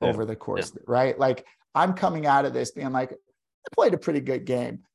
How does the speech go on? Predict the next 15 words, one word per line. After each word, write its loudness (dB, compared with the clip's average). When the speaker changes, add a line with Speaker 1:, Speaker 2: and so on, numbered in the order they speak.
Speaker 2:
Did 4
I 8
play 4
this 0
game 0
as -4
hard 4
as 0
I 2
could -2
have? 0
No, -10
not -2
at -10
all. -12